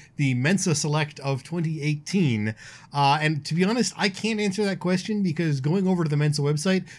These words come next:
it does say new release, uh, or new games, new,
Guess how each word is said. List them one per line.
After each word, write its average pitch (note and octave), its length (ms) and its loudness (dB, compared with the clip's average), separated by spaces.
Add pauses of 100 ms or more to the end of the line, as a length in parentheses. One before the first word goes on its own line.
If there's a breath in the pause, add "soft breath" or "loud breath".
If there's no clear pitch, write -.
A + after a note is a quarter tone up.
it F#3 160 -2
does G#3 320 0
say E3+ 460 2 (180 loud breath)
new E3+ 320 4
release, F3 800 0 (260)
uh, C#3 220 -2
or B2+ 160 -2
new D3 280 0
games, D3 540 0
new, D3 360 4